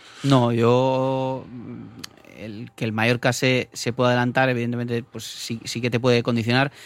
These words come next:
pero yo sí que veo al Mallorca saliendo fuerte para un poco para <laughs> frenar el ímpetu ese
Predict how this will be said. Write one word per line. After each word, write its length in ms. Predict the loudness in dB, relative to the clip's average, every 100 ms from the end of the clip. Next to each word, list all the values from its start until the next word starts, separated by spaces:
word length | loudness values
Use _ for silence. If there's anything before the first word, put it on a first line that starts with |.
| -10
pero 120 | 0 2
yo 60 |
sí 100 | 2
que 80 | 4
veo 100 | 6
al 80 | 6
Mallorca 600 | 4 4 2 0 0 -2
saliendo 420 | -8 -4 0 0 0
fuerte 500 | 0 0 0 -2 -4 _ _ _ -8
para 500 | -4 0 0 0 -2
un 120 | -2
poco 260 | -2 0
para 1080 | 0 0 2 2 0 -2 -2 -4 -4 -6 -8
<laughs> 20 |
frenar 360 | -4 2 4 4
el 160 | 4 4
ímpetu 400 | 2 2 0 0
ese 440 | 2 0 2 0